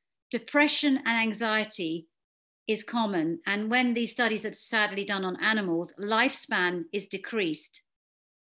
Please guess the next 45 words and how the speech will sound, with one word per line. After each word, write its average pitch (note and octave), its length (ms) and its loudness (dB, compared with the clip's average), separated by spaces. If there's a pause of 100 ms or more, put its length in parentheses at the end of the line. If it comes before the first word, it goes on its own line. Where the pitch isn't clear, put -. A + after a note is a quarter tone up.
(480)
which D4+ 220 4
led F#4 260 6
me G4 200 4
to D4+ 140 2
think C#4+ 420 4
rather B3+ 300 2
radically B3 500 0
that A3 180 -6
perhaps D4 420 0
the D4 160 4
reason C#4+ 440 8
we A3+ 120 0
sleep, A3 440 -4 (140)
because A#3 240 -4 (260)
get B3 160 2
this, G#3 240 -4 (120)
scientists A#3+ 560 2
don't A3+ 220 0
even G3 240 -4
know G3 180 2
why F#3 220 0
we F3 140 -2
sleep. F3 420 -4
It's F3+ 200 -6
not G#3 220 -4
to E3+ 120 -6
rest, E3 520 -4 (120)
because F#3 180 -8
we're F#3+ 120 0
very G#3 240 2
active F3+ 420 -2 (500)
physically G3 440 -6
and, E3+ 240 -4
and F#3 120 -8
mentally G#3+ 440 0
in D#3 80 0
our D#3 120 -2
sleep. D#3 380 -12 (480)
We C4 80 2
don't C#4+ 160 8
even A#3+ 160 6
know A#3 120 4
why G3+ 180 4
we G3 80 0
sleep. G3 340 -2